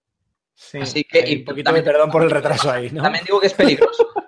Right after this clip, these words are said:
Speaker 1: <laughs>
Speaker 2: También digo que es peligroso porque puede pasar algo como le ha pasado a Final Fantasy quince, que es que le quit-, que Square Enix le diga, "Esto tiene que salir ya", le quiten el juego de las manos y lo, se lo den a Hajime Tabata,
Speaker 1: Hombre.
Speaker 2: te haga un Frankenstein y salga
Speaker 1: Pero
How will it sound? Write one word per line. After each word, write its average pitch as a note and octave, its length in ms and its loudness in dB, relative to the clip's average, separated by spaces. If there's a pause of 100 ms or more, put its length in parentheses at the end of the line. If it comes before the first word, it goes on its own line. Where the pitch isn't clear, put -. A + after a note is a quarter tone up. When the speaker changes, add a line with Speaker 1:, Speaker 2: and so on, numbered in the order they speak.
Speaker 1:
<laughs> - 200 -8
Speaker 2:
También C4 200 -6
digo F3 160 0
que E3+ 80 0
es E3+ 60 -2
peligroso E3+ 500 0
porque D3+ 240 0
puede D#3 200 0
pasar D#3+ 300 0
algo E3 300 -2
como C3+ 260 0
le B2+ 80 2
ha B2+ 80 0
pasado C3+ 280 0
a - 20 0
Final B2+ 320 -2
Fantasy A2 840 -4 (580)
quince, F3 300 0
que C#3 80 -2
es B2+ 100 -2
que C3+ 100 -4
le A2 80 -6
quit-, B2 180 -8
que A#2 120 -4
Square C#3 260 -2
Enix D#3 140 -4
le D3 80 2
diga, C3+ 160 0
"Esto C3 180 -6
tiene D3 140 -4
que D3+ 60 -8
salir D#3+ 220 -6
ya", A#3 280 -2 (260)
le A2+ 140 -10
quiten A#2 220 -4
el C#3 80 -2
juego C#3+ 200 -2
de C#3 80 4
las C3+ 120 0
manos D#3 240 -2
y E3+ 40 -6
lo, B2+ 120 -2
se B2 120 -10
lo A#2+ 80 -4
den C3 160 -2
a C3+ 80 0
Hajime C3 340 -4
Tabata, D#3+ 440 2
Speaker 1:
Hombre. D3 80 -2
Speaker 2:
te C3+ 60 0
haga B2+ 180 0
un C3 60 -14
Frankenstein E3+ 540 -6
y B2+ 60 -4
salga A#2+ 580 0
Speaker 1:
Pero C3 140 -6